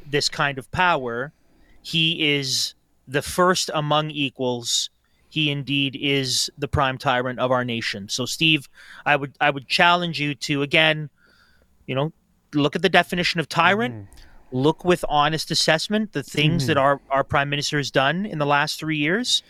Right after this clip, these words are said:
Speaker 2: Mm-hmm.
Speaker 1: and be honest, ask yourself, does it fit the definition? And I think if you're being objective, you'll say,
Speaker 2: Yeah.
Speaker 1: "Yes, it does."
Speaker 2: And I don't think he even believes his standard. His,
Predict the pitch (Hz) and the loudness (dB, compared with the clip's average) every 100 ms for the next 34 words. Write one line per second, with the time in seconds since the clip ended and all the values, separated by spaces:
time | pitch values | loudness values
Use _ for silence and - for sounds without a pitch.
0 | - - 139 135 151 175 190 220 151 - | -20 -10 -6 -2 0 2 4 4 0 2
1 | 165 170 - 175 165 143 - 143 160 - | 2 2 0 -2 2 2 2 0 0 -2
2 | 156 143 139 135 147 185 220 180 139 - | -2 0 0 0 -2 -2 0 0 0 -2
3 | 151 131 143 131 139 135 120 151 - 226 | -6 -4 -4 -2 -2 -2 0 0 2 -4
4 | 233 - _ _ _ 151 147 185 143 135 | -4 -12 _ _ _ -2 0 0 0 0
5 | 127 143 - 92 - 170 214 175 226 240 | -2 -4 -6 -8 -2 2 4 4 4 4
6 | 262 220 233 - 165 156 139 113 123 120 | 0 0 -2 0 0 2 0 2 0 2
7 | 127 127 110 123 113 - 127 127 101 98 | 0 0 -4 -4 -4 -2 0 0 -2 -4
8 | 117 160 | 0 0